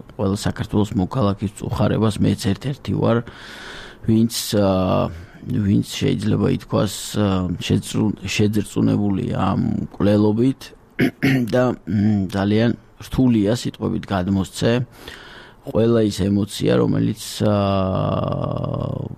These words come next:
პირველ რიგში მის გარშემო, მის გარემოცვაშია დღეს და ზოგადად საქართველოს დარწმუნებული ვარ, ძალიან ბევრ მოქალაქეს თუ ყველას არა ეუფლება. აა, ფაქტია, ამასთან ერთად, აა, აქვე უნდა ვთქვათ,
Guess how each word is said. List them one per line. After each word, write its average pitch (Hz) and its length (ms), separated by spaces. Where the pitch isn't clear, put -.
პირველ 101 400
რიგში 98 260
მის 107 220
გარშემო, 104 580
მის 104 160
გარემოცვაშია 101 880
დღეს 98 480
და - 240
ზოგადად 101 500
საქართველოს 104 640
დარწმუნებული 98 720
ვარ, 104 180
ძალიან 98 460
ბევრ 98 260
მოქალაქეს 98 640
თუ - 140
ყველას 98 400
არა 98 240
ეუფლება. 110 460
აა, 98 320
ფაქტია, 123 580
ამასთან 110 540
ერთად, 104 400
აა, - 520
აქვე 98 360
უნდა 110 240
ვთქვათ, 113 580